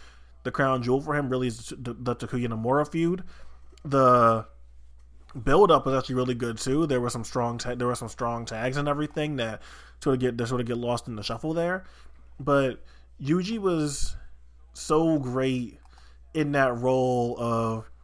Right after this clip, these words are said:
really just dominating Takuya at every turn in the build, and then as, and then as we're getting closer to the match,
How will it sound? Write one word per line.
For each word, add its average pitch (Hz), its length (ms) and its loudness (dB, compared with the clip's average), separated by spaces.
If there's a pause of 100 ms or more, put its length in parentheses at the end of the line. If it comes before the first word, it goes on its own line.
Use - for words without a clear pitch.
(420)
really 143 340 2
just 120 260 -2
dominating 120 800 0 (400)
Takuya 135 480 0
at 123 80 -2
every 123 200 0
turn 123 180 0
in 123 100 -2
the 117 80 -4
build, 113 540 0 (400)
and 139 160 -2
then 123 520 2 (260)
as, 139 340 2
and 143 260 0
then 135 140 0
as 135 180 0
we're 127 100 0
getting 127 200 -2
closer 131 340 -2
to 127 140 -2
the 113 60 -4
match, 123 580 -4